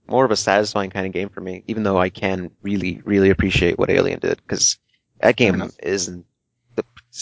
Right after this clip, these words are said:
Speaker 1: the production value, the commitment to the tone, story, and just the aesthetics of the first film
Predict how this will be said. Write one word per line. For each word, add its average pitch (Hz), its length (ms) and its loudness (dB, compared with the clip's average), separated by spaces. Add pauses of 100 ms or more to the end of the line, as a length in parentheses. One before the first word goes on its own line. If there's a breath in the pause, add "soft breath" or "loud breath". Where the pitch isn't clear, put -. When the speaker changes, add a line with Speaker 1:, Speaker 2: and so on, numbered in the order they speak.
Speaker 1:
the 92 140 2
production 127 480 2
value, 113 500 4
the 92 420 -6 (260 soft breath)
commitment 107 480 0
to 113 120 0
the 95 80 -2
tone, 107 680 -2
story, 104 760 4
and 85 200 -8
just - 220 -8
the - 120 -4
aesthetics 101 460 0
of - 80 -8
the - 60 -8
first - 300 -2
film 143 240 -8